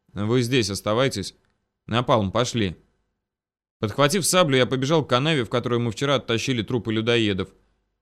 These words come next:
К счастью, мои опасения не оправдались, все остальные мертвецы были на месте.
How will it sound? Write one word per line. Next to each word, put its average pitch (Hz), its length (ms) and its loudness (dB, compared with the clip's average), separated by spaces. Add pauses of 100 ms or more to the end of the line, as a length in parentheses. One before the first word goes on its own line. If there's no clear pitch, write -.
(260)
К - 40 -20
счастью, 143 380 2
мои 139 200 6
опасения 139 580 4
не 135 100 2
оправдались, 127 680 2
все 113 240 -6
остальные 143 420 0
мертвецы 123 520 0
были 110 200 0
на 107 160 2
месте. 98 480 -4